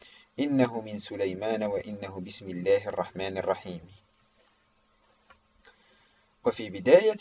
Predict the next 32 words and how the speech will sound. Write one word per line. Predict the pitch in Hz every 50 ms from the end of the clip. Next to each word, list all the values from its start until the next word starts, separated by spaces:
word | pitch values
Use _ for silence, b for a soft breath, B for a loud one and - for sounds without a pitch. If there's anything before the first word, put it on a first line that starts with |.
| 196
حكمه | 185 - 170 - 165 151 151 147 143
تمكن | 131 - 127 120 127 - - - 123 120 117 113
من | 110 107
فرض | - - 110 110 110 113
هيبة | 110 110 113 113 110 110 107 -
الدولة، | 104 92 90 98 87 87 - - - - _ _ _ -
حيث | - - 95 - 107
قضى | 101 - 160 165 175
على | 165 156 160 160
الخارجين | 151 143 - 143 135 127 117 110 110 127 127 123
عليها | 117 110 110 110 113 113 113 113 113 110
وعلى | 110 107 104 104 104 101 101 98
كل | - - - 135 131 127 127 120
من | 117 110
كان | 104 - 113 110 113
يحاول | 113 107 104 104 - - 104 107 107 107
الاستقلال | 107 101 - - - - - - 110 110 107 104 104
عنها | 98 101 104 104 104 107 104 101
من، | 101 104 104 104 104 104 104 104 - -
من | 107 107 107
الولاة. | 110 110 113 117 120 110 - - - - - - - _ b b b b b b b b b b b b b b -
وقد | 104 104 - 104 -
أظهر | - 101 101 107 104 101 101
عزيمته | 92 95 101 98 92 95 101 104 151 170 - 180 175
القوية | 170 156 - - 143 139 139 139 139 135
عندما | 131 131 131 127 131 127 123 120
قضى | - - 123 117 117
على | 117 113 117 117 113
تمرد | - - 110 110 104 104 107 107 110
الغزالي | 110 107 104 110 107 107 110 104 104 110 107 107
في | 104 107
الشام | 104 104 - - 110 107 104 104